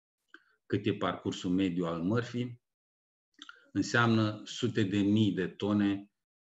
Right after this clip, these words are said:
de dioxid de carbon pe care, uh,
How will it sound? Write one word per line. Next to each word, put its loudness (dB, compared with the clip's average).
de 2
dioxid -2
de 2
carbon -2
pe -2
care, 4
uh, -4